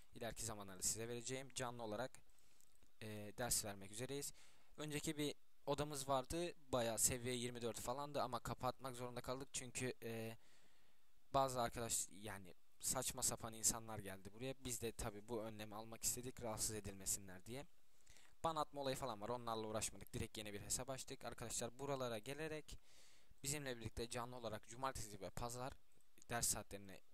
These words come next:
videonun altında yazacağım. Katılabilirsiniz. Yani hackerlığa, hacker, sizi beyaz bir hacker olarak yetiştirmeye çalışıyoruz. Beyaz şapkalı hackerlar arkadaşlar. Evet arkadaşlar, işte bu kadar.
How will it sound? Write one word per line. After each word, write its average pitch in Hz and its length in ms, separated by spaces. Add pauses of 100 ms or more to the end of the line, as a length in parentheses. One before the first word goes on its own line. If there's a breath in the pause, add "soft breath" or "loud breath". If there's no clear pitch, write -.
(140)
videonun 104 280
altında 98 280
yazacağım. 127 420 (680 loud breath)
Katılabilirsiniz. 135 920
Yani 104 280 (680)
hackerlığa, 131 600 (220)
hacker, 147 320 (200)
sizi 139 340
beyaz 139 300
bir 120 100
hacker 117 320
olarak 117 440
yetiştirmeye 117 680
çalışıyoruz. 98 600
Beyaz 117 240
şapkalı 101 320
hackerlar 92 340
arkadaşlar. 98 540 (1700 loud breath)
Evet 127 180
arkadaşlar, 110 420
işte 120 280
bu 120 60
kadar. 113 340